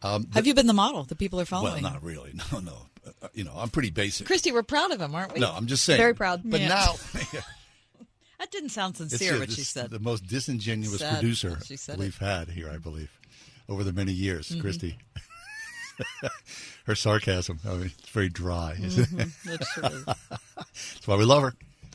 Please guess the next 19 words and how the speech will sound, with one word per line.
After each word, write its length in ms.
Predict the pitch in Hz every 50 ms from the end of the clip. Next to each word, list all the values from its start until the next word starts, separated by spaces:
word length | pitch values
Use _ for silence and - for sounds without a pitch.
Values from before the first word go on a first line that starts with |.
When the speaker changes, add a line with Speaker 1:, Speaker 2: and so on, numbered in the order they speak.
| - -
Speaker 1:
Very 200 | - 104 98 104
good. 220 | 110 - 135 139 135
She 120 | - 117
tells 200 | - 120 113 117 127
it 40 |
like 180 | 131 127 131 127
it 80 | 156 156
is. 260 | 170 165 - - - - _ _ -
Speaker 2:
Over 180 | 220 233 240
the 100 | 247 220
Thanksgiving 500 | 208 - 208 214 233 - - 214 185 175 170
holiday, 560 | 180 170 180 180 170 147 139 135 127 120 - -
uh, 340 | - 147 139 127 123 120 - - - _
I 200 | - 156 165 165
ended 280 | 147 101 165 160 151 139
up 100 | 139 131
getting 240 | - 147 135 131 131
sick, 540 | - - - 151 113 120 - - - - - _ _ _ _
and 440 | 156 156 143 139 135 131 135 - -